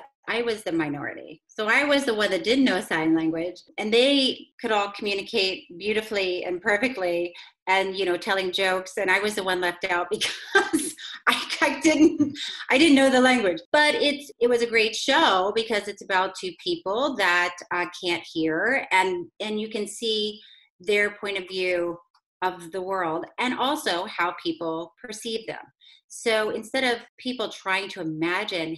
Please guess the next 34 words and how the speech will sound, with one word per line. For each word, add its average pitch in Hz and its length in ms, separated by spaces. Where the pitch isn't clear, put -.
how 165 320
that 175 220
might 160 260
look 170 320
or 170 220
feel 165 320
or 156 100
sound, 160 600
you 202 120
have 185 120
people 202 300
who 170 220
can 147 520
tell 311 180
you 165 140
exactly 131 720
how 156 240
it - 100
looks - 260
and - 120
feels 117 260
and 117 120
sounds. - 380
Um, 190 580
same 269 300
with, 254 240
uh, 208 460
Cole 220 360
Sybus 214 520
on 175 240
Stumptown. 165 840
So 202 540
I 208 160
did, 214 320